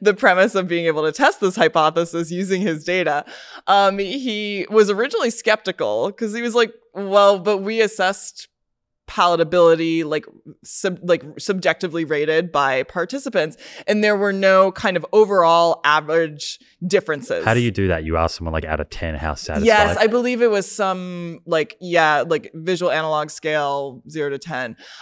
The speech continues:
Speaker 1: Um, and so he said, you know, "We didn't find any, um,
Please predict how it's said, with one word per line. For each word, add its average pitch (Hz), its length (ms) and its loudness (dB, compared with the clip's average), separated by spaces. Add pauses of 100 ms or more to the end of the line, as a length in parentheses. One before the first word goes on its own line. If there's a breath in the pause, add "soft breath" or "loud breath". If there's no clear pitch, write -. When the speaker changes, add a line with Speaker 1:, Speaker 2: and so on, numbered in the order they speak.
(100)
Speaker 1:
Um, 180 220 2
and 190 100 -6
so 214 100 0
he 196 120 0
said, 185 240 2
you 190 80 0
know, 175 80 2
"We 220 100 -4
didn't 262 220 -4
find 202 260 2
any, 180 320 -6 (220)
um, 160 360 -2